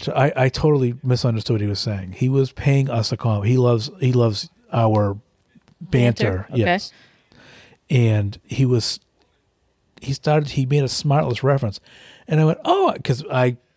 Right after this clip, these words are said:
Speaker 1: got him into Smartless. I think I, I put, I don't know if he was, someone else did too, but I kinda
Speaker 2: You referred it.
Speaker 1: Yeah, yeah.
Speaker 2: Yeah.
Speaker 1: And he listened to it, and he actually, you know, was glad that I did. So I, I, I, I like that. I like that.
Speaker 2: I like that.
Speaker 1: And he said, "Smartless." And I went, "Oh, I love Smartless."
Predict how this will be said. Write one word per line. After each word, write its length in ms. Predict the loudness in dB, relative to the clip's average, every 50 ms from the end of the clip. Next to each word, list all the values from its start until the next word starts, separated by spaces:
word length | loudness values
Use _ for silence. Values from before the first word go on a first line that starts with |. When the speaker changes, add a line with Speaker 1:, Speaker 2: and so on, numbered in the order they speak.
| _ _ 0
Speaker 1:
got 160 | 0 2 2
him 80 | 2 2
into 200 | 2 2 0 0
Smartless. 340 | 0 0 0 -2 -2 -4
I 160 | -4 -2 -2 -2
think 200 | -2 -2 0 0
I, 200 | 0 0 0 -2
I 120 | -2 -2 -2
put, 240 | 0 0 0 0 0
I 60 | 0
don't 100 | 2 2
know 40 | 2
if 80 | 0 -2
he 60 | -4
was, 120 | -6 -4
someone 200 | -4 -2 -2 -2
else 120 | -2 -4 -4
did 180 | -6 -8 -6
too, 140 | -6 -6 -4
but 80 | -4 -4
I 60 | -6
kinda 380 | -6 -6 -6 -4 -6 -6 -8 -12 _ -20 -10 -4
Speaker 2:
You 140 | -2 0 0
referred 360 | 0 0 0 0 0 2 0
it. 160 | 0 -2 -2 0
Speaker 1:
Yeah, 240 | 2 2 2 2 2
yeah. 180 | 2 4 4
Speaker 2:
Yeah. 160 | 4 4 2
Speaker 1:
And 180 | 0 0 0 2
he 60 | 2
listened 320 | 4 2 2 0 -2 -2 -2
to 80 | -2
it, 80 | -2 -2
and 80 | -4
he 80 | -4 -4
actually, 280 | -4 -4 -6 -8 -12 -14 _ _ _
you 80 | -8 -6
know, 80 | -6
was 120 | -6 -6 -6
glad 240 | -4 -4 -2 -2 -2
that 100 | -4 -6
I 40 | -8
did. 300 | -8 -8 -10 -10 -10 -14
So 180 | -16 -16 -14
I, 300 | -14 -14 -14 -12 -12 -14 -12 -12
I, 60 | -10
I, 80 | -10 -10 -12 _ _ _ _ _ _ _ _ _ _ _ _ _ _ _ _ _ -8
I 60 | -6 -4
like 220 | -4 -4 -6 -6
that. 260 | -8 -8 -8 -10 -12 _ _ -20 -20 -20 -6 -2
I 100 | 0 0
like 240 | 2 2 2 2 2
that. 260 | 0 -2 -2 -4 -8 _
Speaker 2:
I 100 | -4 -2
like 200 | -2 -2 -4 -6
that. 220 | -6 -10 -10 -12 -16 -20 -20 -20 -20 _ _ _ _ _
Speaker 1:
And 140 | -4 -2 0
he 120 | 0 -2 -2
said, 220 | -2 -2 -4 -4
"Smartless." 460 | -4 -4 -4 -4 -4 -4 -6 -6 -4
And 80 | -2 -2
I 20 |
went, 120 | -2 0 2
"Oh, 140 | 2 2 4
I 100 | 4 4
love 160 | 4 2 2
Smartless." 420 | 2 2 0 0 0 -4 -6 -10